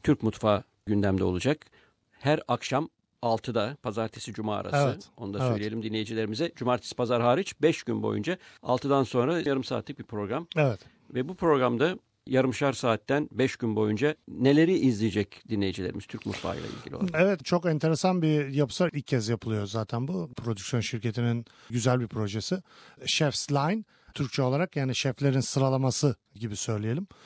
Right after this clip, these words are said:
Speaker 2: Ve aynen mutfakta tabii çok ciddi bir sıralama olan bir bölge,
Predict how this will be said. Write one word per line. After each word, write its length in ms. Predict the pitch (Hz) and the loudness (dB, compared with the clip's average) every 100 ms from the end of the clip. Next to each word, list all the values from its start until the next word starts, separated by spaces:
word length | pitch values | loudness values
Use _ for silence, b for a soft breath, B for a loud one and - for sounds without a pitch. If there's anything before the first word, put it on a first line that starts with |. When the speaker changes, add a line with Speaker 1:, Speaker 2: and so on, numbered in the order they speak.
| B | B
Speaker 2:
Ve 260 | 127 131 143 | -2 2 2
aynen 320 | 143 139 147 | 2 2 2
mutfakta 680 | 165 127 - 127 - 139 131 | 0 0 -2 -2 2 2 0
tabii 200 | 123 120 | -4 -4
çok 320 | 113 135 - 117 | 0 0 -2 -4
ciddi 360 | 113 117 147 | -2 2 4
bir 80 | 135 | 2
sıralama 640 | - 131 127 131 147 139 120 | 0 2 2 4 2 0 -4
olan 320 | 117 110 104 | -4 -4 -2
bir 260 | 104 104 101 | -4 -4 0
bölge, 360 | 117 107 156 | 0 2 0